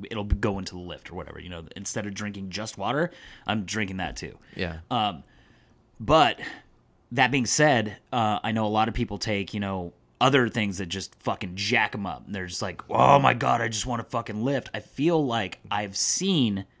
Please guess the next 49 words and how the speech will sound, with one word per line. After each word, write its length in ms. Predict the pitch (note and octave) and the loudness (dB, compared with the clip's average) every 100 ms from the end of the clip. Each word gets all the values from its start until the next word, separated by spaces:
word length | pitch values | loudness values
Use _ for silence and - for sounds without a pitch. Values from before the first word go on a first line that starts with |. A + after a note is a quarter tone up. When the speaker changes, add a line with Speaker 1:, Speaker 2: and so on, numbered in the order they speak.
| _ | _
Speaker 1:
athletes 720 | A#2+ G#2+ - G#2 F#2 - - - _ _ _ | 4 4 2 -4 -6 -6 -8 -12 _ _ _
that 180 | G#2+ G2+ | -4 2
get 160 | B2 B2 | 0 2
that 220 | A2 G2 | 0 0
burnout, 460 | G2+ G#2+ C3+ F3 - _ _ | -2 0 0 0 -4 _ _
especially 360 | - - C#3+ - | -8 -2 0 2
when 120 | D3+ | 2
we're 200 | C#3 B2 - | 2 0 0
in 120 | C3+ | 0
our 80 | A#2+ | -2
first 400 | - A#2 A#2 - | -4 -4 -2 -2
set 160 | A2+ | -4
of 80 | G2 G#2 | -4 -4
actual 360 | A2 - G2 G2 | -4 -2 -2 0
lifting. 340 | G#2 - C2+ - - | 0 -4 -16 -18 -2
Speaker 2:
Yeah. 180 | A2 F2+ - | 0 0 0
Speaker 1:
Right? 180 | G2+ G2+ | 0 0
So 80 | |
we 80 | A2+ | 0
get 140 | A#2 C#3+ | 0 2
through 100 | E3 | 2
our 80 | D#3+ | 4
warm-up, 300 | B2+ B2 A#2 | 4 2 0
our 120 | F2+ | -4
heart 200 | F#2 B2 | -2 -2
rate 180 | C3+ C3 | -2 -2
starts 220 | C3 B2+ | -2 -4
increasing. 380 | A#2+ - A2+ A2+ | -4 -2 -4 -4
That's 180 | F#2 G2 | -6 -6
when 80 | A2+ | -6
you 60 | |
start 260 | G#2+ G#2 G2 | -6 -6 -6
feeling 160 | A2 G#2 | -4 -2
the 60 | |
beta 180 | G2 G2 | 0 0
alanine 440 | F#2 G#2 G2+ G2 G2 _ | 0 -2 -2 -4 -6 _
all 220 | A#2+ A2 | 4 4
over 160 | A2+ G#2 | 2 0
your 120 | G2+ | 0
body, 340 | F#2+ D#2+ D#2+ F#2+ - - | 0 0 0 -4 -6 -10
Speaker 2:
<laughs> 240 | - C#3+ | -10 -6
Speaker 1:
right? 260 | A2 G#2 A#2 | 2 2 2
As 120 | G#2 | -2
soon 100 | B2+ | 0
as 80 | A#2 | 0
that 140 | A2+ | 0
blood 200 | G#2+ C3+ D#3+ | 2 2 4
flow 100 | B2+ | 2
starts 340 | - A#2+ - | 4 4 2